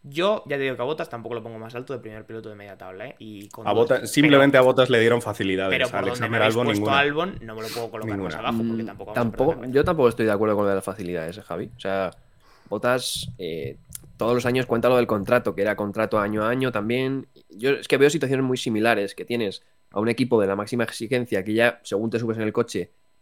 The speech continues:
Speaker 3: te, te, digamos, eh, tienes que sacar resultados, eh,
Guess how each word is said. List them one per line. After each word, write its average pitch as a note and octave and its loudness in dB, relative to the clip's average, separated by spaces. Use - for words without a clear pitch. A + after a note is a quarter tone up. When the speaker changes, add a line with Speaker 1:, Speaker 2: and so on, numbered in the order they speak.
Speaker 3:
te, F2+ 0
te, F#2+ -2
digamos, G#2 -4
eh, D#2 -10
tienes B2 -2
que B2+ -4
sacar A#2+ 4
resultados, B2 2
eh, G2 -2